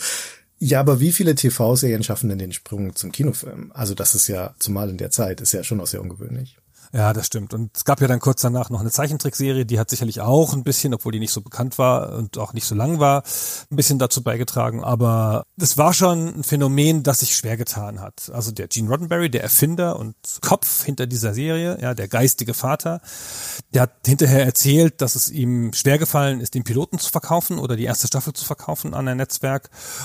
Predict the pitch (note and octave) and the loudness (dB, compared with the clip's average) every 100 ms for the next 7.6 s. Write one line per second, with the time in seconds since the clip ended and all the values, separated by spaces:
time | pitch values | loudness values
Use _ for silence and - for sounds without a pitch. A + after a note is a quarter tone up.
0 | - - B2 - - - A#2 - C3+ B2 | -8 0 0 0 -2 2 2 2 2 2
1 | B2+ C3 C3+ B2 A#2 A#2+ A2+ A#2+ - A2+ | 2 2 2 2 4 2 2 0 -2 -4
2 | - - F#3 E3+ F3 - D3 C#3+ C#3+ C3+ | -2 0 2 2 0 -2 -2 -2 -2 -2
3 | - - - - - - _ - A#2+ B2 | -4 -6 -12 -10 -10 -12 _ 0 0 2
4 | - - - A#2 - C3+ D#3+ D3 C3 B2 | -2 -4 -2 -2 0 4 4 4 0 0
5 | - E3 - D3+ - A#2+ - D#3+ C3+ A#2 | 0 -2 -2 -6 -2 -4 -2 -2 0 2
6 | C3+ F3 F#3+ - - B2+ C#3+ - C3 B2 | 2 0 -2 -4 -2 -2 -2 -2 -4 -2
7 | B2 A#2 A#2 A2+ A2+ - | -2 -2 -2 -2 -2 -4